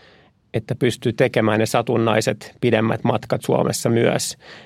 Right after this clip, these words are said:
Ja sitäkin me halutaan mahdollistaa sillä tavalla, että tosiaan rakennetaan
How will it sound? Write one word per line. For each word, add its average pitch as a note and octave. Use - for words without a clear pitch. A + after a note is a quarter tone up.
Ja A#2
sitäkin A#2+
me A2+
halutaan B2+
mahdollistaa B2+
sillä B2
tavalla, B2+
että A2+
tosiaan -
rakennetaan C3+